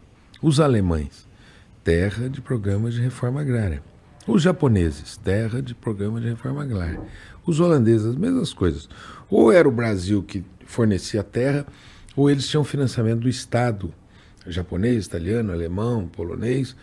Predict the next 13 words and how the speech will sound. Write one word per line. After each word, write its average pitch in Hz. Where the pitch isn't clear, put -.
para 131
que -
eles 110
tivessem 101
terra 87
no 85
Brasil. 78
Então, 139
nós 90
temos 95
que 107
prover 120
terra 92